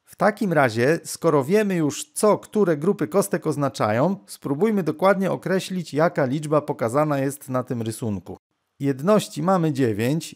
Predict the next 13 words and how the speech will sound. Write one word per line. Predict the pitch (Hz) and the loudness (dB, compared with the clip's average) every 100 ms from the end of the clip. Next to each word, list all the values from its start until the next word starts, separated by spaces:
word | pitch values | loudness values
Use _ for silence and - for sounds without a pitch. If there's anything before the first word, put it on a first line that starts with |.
| _ | _
już | 151 170 - | -4 -2 -2
je | 156 | -2
liczyliśmy. | 151 147 135 117 101 107 101 123 - _ _ _ 123 | -2 -4 -6 -6 -8 -4 -2 -2 -4 _ _ _ 0
Dalej | 160 170 143 127 | 2 4 2 0
w | 131 123 | -6 -2
grupie | 165 160 135 | 0 0 -2
dziesiątek | 139 185 185 160 113 - | -2 2 2 2 -2 -2
mamy | 147 156 156 143 - | 0 2 2 0 0
jeden, | 156 170 139 123 120 | 2 2 2 -2 -6
dwa, | 123 151 123 98 | 0 2 2 -2
trzy, | - - 156 117 104 | -12 -4 -2 -2 -6
cztery, | - - 156 123 117 _ | -10 -2 0 0 -6 _
pięć | - 175 135 110 - | -2 0 0 -2 -10